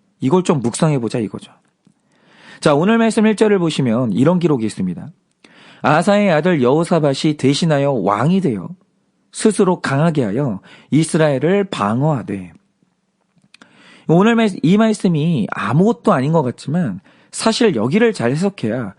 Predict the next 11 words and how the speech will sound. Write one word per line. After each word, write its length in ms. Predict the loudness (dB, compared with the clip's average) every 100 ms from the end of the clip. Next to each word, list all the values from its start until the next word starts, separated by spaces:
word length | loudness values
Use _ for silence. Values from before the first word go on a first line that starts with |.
| -18 -4
오늘 280 | 0 2 2
말씀 280 | 0 -2
전체가 460 | -4 -4 -2 -2 -2
풀리는데요. 560 | -2 0 0 -2 -6 -12 -16 _ _
한번 280 | -2 0 0
보자 260 | -2 -4 -4
이거죠. 300 | -4 -10 _ _ _ _ _ _ _ _ _ _ _ _ -4
어, 180 | -2
사실 300 | 0 2 2
이 140 | 2 2
여호사밧은요, 920 | 2 2 2 0 -2 -6 -6 -8 -12